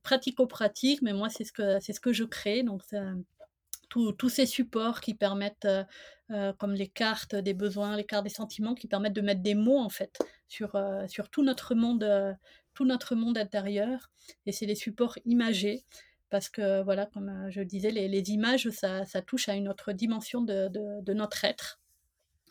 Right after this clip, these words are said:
Et c'est très aidant, en fait,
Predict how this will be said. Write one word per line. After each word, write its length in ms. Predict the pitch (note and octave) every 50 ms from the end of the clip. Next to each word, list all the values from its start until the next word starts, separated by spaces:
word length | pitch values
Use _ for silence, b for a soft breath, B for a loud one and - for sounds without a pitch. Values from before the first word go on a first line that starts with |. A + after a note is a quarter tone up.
| B B B B B B B _
Et 80 | A3+ G3
c'est 640 | F#3+ - - - A3 G#3+ G#3+ G3+ G3+ G3+ G3 G3+ G3+ _ _ _ _ _
très 320 | - - - C4+ C4+ A#3+ C4
aidant, 320 | B3+ G#3+ B3 B3+ C4 B3+
en 60 | A3+
fait, 400 | G3 - - G#3 G#3 G#3+ _ -